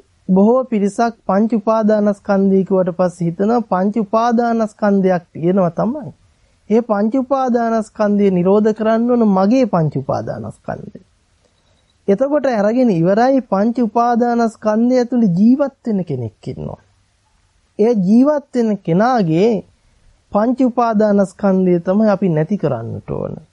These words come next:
දුරු කරන්නට ඕන කියන තැනකටපත් වෙලා තියෙනවා. එහෙනම් ජීවත් වෙන කෙනෙක් පංච උපාදානස්කන්ධය තුළ ඉන්නව නෙවෙයි.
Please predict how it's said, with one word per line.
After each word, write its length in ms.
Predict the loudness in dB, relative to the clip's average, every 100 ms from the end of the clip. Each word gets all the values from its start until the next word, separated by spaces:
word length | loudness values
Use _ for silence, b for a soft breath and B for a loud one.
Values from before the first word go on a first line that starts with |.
| _
දුරු 300 | 0 4 4
කරන්නට 560 | 2 0 0 0 -2 -2
ඕන 280 | 0 2 2 2 2 0
කියන 240 | 0 -2
තැනකටපත් 600 | 0 -2 -2 -2 -4 -4
වෙලා 240 | -4 -6 -6
තියෙනවා. 360 | -10 -12 -16 _ _ _ _ _ _ _ _ _ _ _ _ _ _ _ _ _ _
එහෙනම් 300 | 0 2 2
ජීවත් 500 | 4 6 6 4 -2
වෙන 180 | -4 -2 0
කෙනෙක් 300 | 2 0 0
පංච 280 | -2 -2 0
උපාදානස්කන්ධය 1080 | -2 0 0 2 2 2 0 0 2 2 0
තුළ 240 | 0 0
ඉන්නව 260 | 2 4 2 0
නෙවෙයි. 340 | -2 -4